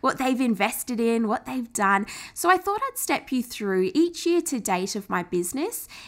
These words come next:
in terms of the types of things I've studied, how much I've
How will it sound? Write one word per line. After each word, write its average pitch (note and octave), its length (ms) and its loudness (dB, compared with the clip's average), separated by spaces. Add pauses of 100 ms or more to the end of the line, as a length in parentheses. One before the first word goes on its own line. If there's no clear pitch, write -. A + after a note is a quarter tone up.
(100)
in C#4 140 4
terms C4 320 0
of B3+ 340 -2
the B3 140 0
types F#4+ 500 -4
of A4 80 -2
things A#3 500 -2 (120)
I've F#3 500 2
studied, A3+ 800 -2 (380)
how F#4+ 160 6
much G4 200 2
I've D#4 240 4